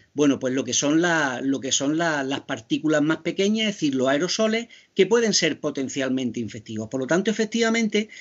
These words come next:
el filtro epa funciona porque aquí vemos que ha retenido un montón de partículas.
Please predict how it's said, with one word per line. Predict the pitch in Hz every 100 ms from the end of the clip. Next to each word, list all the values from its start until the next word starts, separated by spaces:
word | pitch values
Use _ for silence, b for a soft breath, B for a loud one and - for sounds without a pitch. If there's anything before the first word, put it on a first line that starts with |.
| B B
el | 135 143
filtro | - 196 202 208 202
epa | 190 190 208 -
funciona | - 139 135 156 156 175
porque | 160 131
aquí | 123 135 151
vemos | 151 180
que | - 156
ha | 180
retenido | 202 202 151 147 139
un | 135
montón | 127 139
de | 127 120
partículas. | 113 - 104 107